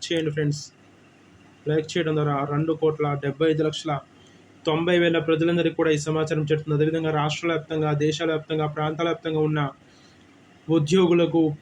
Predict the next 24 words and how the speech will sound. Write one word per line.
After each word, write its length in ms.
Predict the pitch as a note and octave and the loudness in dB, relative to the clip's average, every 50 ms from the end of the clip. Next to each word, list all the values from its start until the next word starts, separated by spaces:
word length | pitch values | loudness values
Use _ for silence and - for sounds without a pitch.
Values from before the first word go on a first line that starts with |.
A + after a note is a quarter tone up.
| - F3 | -4 -2
పెన్షనర్లకు 560 | E3+ F3 E3+ - F#3 F#3 D#3+ E3 E3+ E3+ E3+ | -2 -2 -2 -2 -2 0 0 0 0 0 0
అందరికీ 300 | E3 E3 E3 D#3+ D#3 D#3+ D#3 | 0 0 0 0 0 0 0
ఈ 60 | D3 D3+ | 0 -2
సమాచారం 380 | D#3+ D#3+ D#3+ D#3+ D#3 E3 D#3+ D3+ D3+ | -2 -2 -4 -2 -2 -2 -4 -2 0
చేరుకునే 280 | D#3+ D#3 D3+ D3+ D#3 D3+ D3+ | 0 -2 0 0 0 0 0
అవకాశం 360 | D3+ D3 D3+ D#3 D3+ - D#3 D#3 | 0 0 -2 -2 -4 -2 -4 -4
ఉంటుంది. 260 | D3+ D3 D#3 D3 D3 D3 | -2 -2 -2 -2 -2 -2
కావున 220 | D3+ D3+ D#3 D3+ C#3+ C#3+ - - - - - - - - - - | -2 0 0 0 -2 -4 -8 -14 -20 -20 -20 -20 -20 -12 -2 0
ప్రతి 200 | E3+ D#3 D#3 G3 F#3 | 0 2 2 2 2
ఒక్కరూ 260 | F3+ F#3 G3 F#3 F3+ F3 E3+ E3 D#3+ D#3+ | 2 0 0 0 2 2 0 0 0 0
మీరు 140 | E3+ E3 E3+ | 2 2 2
ఒక 140 | D#3+ E3 E3+ D#3+ - | 2 0 -2 -4 -4
చిన్న 140 | E3+ F3 F#3+ F#3 | -2 0 2 2
లైక్ 160 | F3+ E3+ E3 D#3 | 2 2 0 0
ద్వారా 200 | D#3+ E3 D#3+ D#3+ D#3 D3+ - - | 0 2 2 0 0 -2 -2 -4
చాలామందికి 520 | - - F3 F3+ F3+ F3 F3 E3+ E3 E3+ D#3+ | -2 -2 -2 -2 -2 -2 -2 -2 0 -2 -2
ఈ 60 | D3+ - | -4 -4
సమాచారం 360 | D#3+ E3 E3 D#3+ D#3 E3 D#3+ D3 | -6 -4 -4 -4 -2 -4 -4 -2
చేరుకునే 280 | D#3+ D#3 D#3 D3+ D#3+ D#3 D3+ | -2 -4 -2 -2 -2 -2 -2
అవకాశం 300 | D#3 D#3 D#3+ D#3+ D#3 D#3+ D#3 | -2 -2 -2 -4 -4 -4 -4
ఉంటుంది. 220 | D3+ D3 D3 D3 | -4 -4 -4 -4
కాబట్టి 300 | D3 D3+ D3 D3 D3 D3+ | -2 -2 -2 -2 -2 -2
ప్రతి 260 | D3 D#3 D#3 D3+ F3 E3+ | -2 -2 -2 -2 -4 -6
ఒక్కరూ 180 | E3 E3 E3 | -4 -4 -2